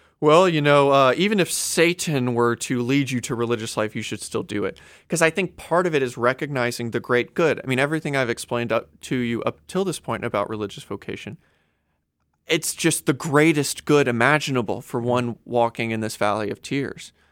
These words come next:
Um, it is the greatest good of life of complete union with God. You don't vow yourself to another person, which is a great and beautiful thing that God has sanctified. You know, he created Eve for Adam so that they can have this intimate union of persons. However,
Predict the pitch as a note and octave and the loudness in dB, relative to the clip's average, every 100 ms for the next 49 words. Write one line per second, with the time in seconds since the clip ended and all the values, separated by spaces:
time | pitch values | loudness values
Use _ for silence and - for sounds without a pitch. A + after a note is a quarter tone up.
0 | _ _ _ - B2+ A2+ G#2+ C#3 C#3 C#3 | _ _ _ 2 4 2 2 0 4 4
1 | C#3 - A2 B2 A#2 A2 - F3+ C3 G2 | 4 -2 0 0 0 -2 -2 -2 0 0
2 | A2 B2 - G#2 - A2+ - D#3 D#3 C3+ | 0 0 -2 -12 -8 -8 -4 -2 -2 -2
3 | B2+ A#2 A2+ E3 C3+ - - - F3 E3+ | -4 -4 -2 -2 -2 -4 -8 0 2 2
4 | C3+ C#3 F3 F#3+ C#3 - - C3 B2 - | 4 6 6 4 0 -2 0 2 2 -2
5 | - C3+ B2+ A#2+ A2+ - - G3+ - A#2 | -8 -4 0 0 -2 -2 0 0 0 -2
6 | B2 A#2+ B2 A2+ D3+ G3+ - C3 A#2+ A#2 | -2 -2 -4 2 2 2 0 -2 -2 -2
7 | A2+ G#2+ G2+ A2 A#2+ - A2 G#2+ - G#2 | -4 -8 -8 -6 -4 -2 0 -2 -4 -8
8 | G#2+ G#2+ - G2+ A2+ D3 - - _ B2+ | -6 -6 -2 0 0 -2 -8 -20 _ -6
9 | A#2+ A#2 - - A#2+ A#2+ B2+ A#2+ - _ | -2 -4 -6 -8 -2 0 0 -4 -8 _
10 | _ B2+ C#3 B2 - A#2+ A2+ A#2+ D3+ C3 | _ -2 0 -2 -4 -4 0 2 2 0
11 | - C3 - A#2 B2 A#2+ A#2 A2+ A2+ - | -8 -10 -8 -4 -4 -6 -6 -6 -8 -10
12 | A#2 - G#2 A2+ G#2+ G#2+ G2 - F3 - | -12 -10 -10 -8 -8 -10 -12 -10 -8 -8
13 | G2+ - _ _ _ C3 D3+ G#3+ C3+ C#3 | -14 -16 _ _ _ 2 4 6 4 0